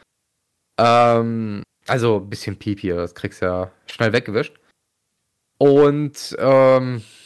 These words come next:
ja, irgendwie zwischen dem vierten und sechsten Monat spätestens, äh, sollte eigentlich die, äh, Muskulatur ausgeprägt genug sein, dass, äh, der Hund nicht mehr, äh,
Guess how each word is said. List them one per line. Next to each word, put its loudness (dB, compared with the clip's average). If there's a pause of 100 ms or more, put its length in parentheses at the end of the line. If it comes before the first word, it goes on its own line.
(180)
ja, 4
irgendwie -2
zwischen -8
dem -4
vierten -6
und -8
sechsten -6
Monat -4
spätestens, -10
äh, -8 (260)
sollte -2
eigentlich -8 (540)
die, -6
äh, -6 (1040)
Muskulatur 0
ausgeprägt -4
genug -8
sein, -4
dass, -12
äh, -12
der -6
Hund -12
nicht -10
mehr, -2
äh, -20